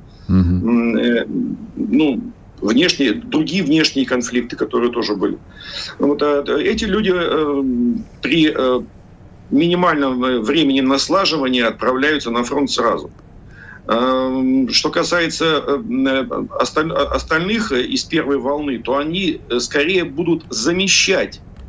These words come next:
Speaker 2: те части контрактников, которые сейчас находятся в глубине, э, в глубине России и выполняют те или иные функции.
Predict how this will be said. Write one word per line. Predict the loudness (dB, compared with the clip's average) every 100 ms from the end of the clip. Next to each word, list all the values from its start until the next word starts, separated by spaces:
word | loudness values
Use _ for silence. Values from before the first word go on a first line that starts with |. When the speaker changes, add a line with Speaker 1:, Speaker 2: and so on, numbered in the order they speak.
| -12
Speaker 2:
те | -2 0 0 -2
части | -2 0 0 -2 -6 -6
контрактников, | -6 -6 -2 -2 -4 -10 -12 -8
которые | -8 -2 -2 0
сейчас | 0 -2 -2
находятся | -4 -4 -4 -4 -2 -2
в | -2
глубине, | -4 0 2 0 0
э, | -2 -2
в | -2
глубине | -2 0 2 2
России | 2 0 0 2 2
и | 2
выполняют | 0 0 0 -2 -2
те | 0
или | 2 2
иные | 2 2 0
функции. | 0 -2 -2 -10